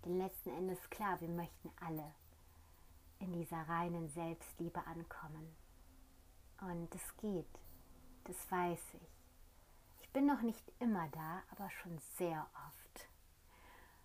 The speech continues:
Und auch ich möchte dich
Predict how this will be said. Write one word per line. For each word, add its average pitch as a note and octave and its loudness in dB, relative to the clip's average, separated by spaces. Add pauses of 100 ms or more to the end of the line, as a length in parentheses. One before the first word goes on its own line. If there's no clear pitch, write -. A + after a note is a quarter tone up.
(160)
Und F3 2 (1040)
auch - -6
ich G#3 2
möchte F3 0
dich E3 -2